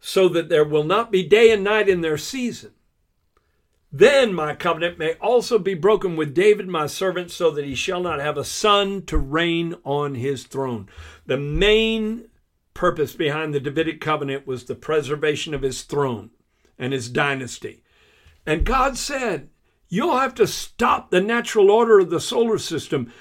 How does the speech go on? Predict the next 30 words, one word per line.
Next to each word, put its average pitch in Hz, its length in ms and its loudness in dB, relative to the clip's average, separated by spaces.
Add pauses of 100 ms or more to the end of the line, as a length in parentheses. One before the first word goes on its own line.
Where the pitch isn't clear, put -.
(140)
before 175 300 4
you 175 160 2
can 151 200 -2
stop 220 560 2
my 143 180 -4
covenant 202 480 -2
promise 156 380 -2
from 139 240 -8
coming 151 280 -6
to 156 80 -6
pass." - 580 -10 (1800)
All 262 260 4
the 208 120 8
demons 233 720 -4
of 190 120 0
the 185 100 6
world 147 880 0 (680)
would 165 80 4
have 175 240 0
to 147 80 -8
try 180 360 0
and 139 280 -10
gather 220 480 2
on 202 140 -2
the 190 100 0
horizon 160 640 -2
to 139 80 -8
prevent 143 480 -2
the 165 100 -6
sun 180 480 -4